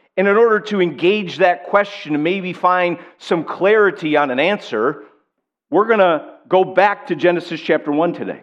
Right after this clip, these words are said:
We're gonna stay there for a little bit and focus in, in, in such a way that hopefully we can provide today a clear understanding of what it means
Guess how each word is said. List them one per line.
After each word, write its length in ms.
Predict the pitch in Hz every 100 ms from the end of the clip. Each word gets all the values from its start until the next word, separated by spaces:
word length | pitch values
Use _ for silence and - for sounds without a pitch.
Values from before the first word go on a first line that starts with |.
| _
We're 80 | 151
gonna 140 | 190 175
stay 280 | - 202
there 480 | 185 190 185 123 120 - _ -
for 100 | 170
a 40 |
little 200 | 156 147
bit 140 | 131 123
and 80 |
focus 460 | - 190 180 165 160
in, 400 | 180 135 101 - - _ -
in, 320 | 170 165 - -
in 140 | 175
such 320 | - 254 269
a 60 | 254
way 260 | 180 170
that 320 | 156 175 180 - -
hopefully 640 | - 277 302 185 170 156
we 220 | 147 202
can 220 | 208 202 156
provide 480 | 160 135 165 170
today 320 | - 127 147 127
a 60 |
clear 340 | 127 160 160 143
understanding 640 | 131 120 - 147 143 127
of 60 | 107
what 120 | 131
it 60 |
means 400 | 110 131 127 101